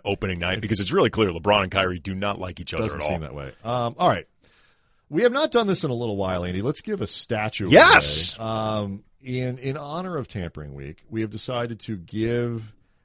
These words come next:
Speaker 2: um, a statue to the guy we mentioned earlier in the show, uh, who was the center of the last tam-, giant tampering scandal, Joe Smith,
Speaker 1: Yes.
Speaker 2: who briefly did play for the Lakers. And I do mean briefly. He arrived as part of a three-team trade, um, that sent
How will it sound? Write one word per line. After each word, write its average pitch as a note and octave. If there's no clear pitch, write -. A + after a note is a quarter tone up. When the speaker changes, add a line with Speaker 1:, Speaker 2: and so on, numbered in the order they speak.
Speaker 2:
um, F2+
a G2+
statue G#2
to B2+
the A#2
guy G2+
we B2
mentioned G#2
earlier G#2+
in A2+
the A2+
show, E2+
uh, F#2+
who F#2
was G2
the G2
center A#2
of F#2
the F#2
last G2
tam-, G2+
giant G2+
tampering G2
scandal, F3
Joe -
Smith, F#3
Speaker 1:
Yes. D#3
Speaker 2:
who F3+
briefly C3+
did A#2
play F#2+
for A#2+
the A#2+
Lakers. D#3+
And G#2+
I C3
do A#2+
mean C3+
briefly. C#3
He G#2+
arrived A2+
as C#3+
part G2
of F2+
a F2
three-team C3
trade, F2+
um, E2
that F2
sent F#2+